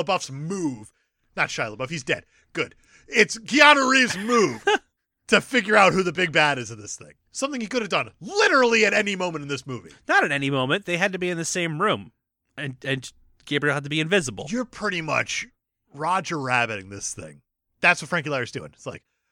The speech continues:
Speaker 1: when could you have done it? Only when it was convenient.
Speaker 2: <laughs> Exactly. <laughs> You know, whenever the villain gets revealed, they have to unveil their entire plot,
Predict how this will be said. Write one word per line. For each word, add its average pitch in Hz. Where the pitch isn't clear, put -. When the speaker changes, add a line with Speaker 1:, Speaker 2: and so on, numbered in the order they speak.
Speaker 1:
when 135
could 160
you 175
have 175
done 185
it? -
Only 349
when 427
it 415
was 415
convenient. 190
Speaker 2:
<laughs> -
Exactly. 190
<laughs> -
You 247
know, 196
whenever 151
the 143
villain 135
gets 123
revealed, 110
they 117
have 127
to 123
unveil 104
their 107
entire 170
plot, 165